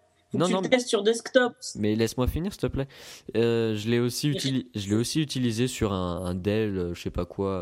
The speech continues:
Speaker 2: euh, en magasin, parce que non, je n'ai pas acheté de, de, de P C. Je suis pas malade. <laughs> Mais, euh, mais voilà. Mais le truc qui passe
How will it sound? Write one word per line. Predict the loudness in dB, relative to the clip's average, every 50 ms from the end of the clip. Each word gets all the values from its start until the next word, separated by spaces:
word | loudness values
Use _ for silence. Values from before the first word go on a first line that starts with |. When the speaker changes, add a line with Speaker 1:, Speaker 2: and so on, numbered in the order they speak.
| -6 -8
Speaker 2:
euh, | -8 -10 -12 -12 -14 -14 -14 -8
en | -6 -4
magasin, | -2 0 0 2 0 0 0 0 -2 -2
parce | -2 -6 -8 -8
que | -6 -2
non, | -2 0 0 0
je | -2
n'ai | 0 0
pas | 0 0
acheté | 0 -2 -6 -6 -6
de, | -4 -4 -6 -6 -6 -6
de, | -4 -2 -2 -2
de | -2 -4 -6 -6 -6 -12 -4
P | -2 -2
C. | -2 0 -4 -4 -6 -8 -18 -20 -10 _ -10 -10
Je | -8
suis | -4
pas | -2 -2
malade. | 0 0 0 -2 -4 -8 -10 -14 -16 -16 -16 -18 -18 -20 -20 -20 -14 -8
<laughs> | 0 2 4 4 4 4 2 -2 -2 -2 -2 -2 -2
Mais, | -2 -2 0 2 2 2 2
euh, | 2 2 0 0 -2 -4 -6 -10 -16 -18 -18 -18 -20 -20 -20 -20 -20 -20 -8 _
mais | 2 4
voilà. | 4 4 2 2 0 -2
Mais | 0 0 2 2 2 0 -2 -4 -6 -10 -14 -14 -16 -18 -18 -20 -20 -10 -4
le | 0 2 2 2
truc | 2 0 0 -2 -2 -4 _ _
qui | -10 -10
passe | 0 2 4 4 4 0 -4 -8 -10 -12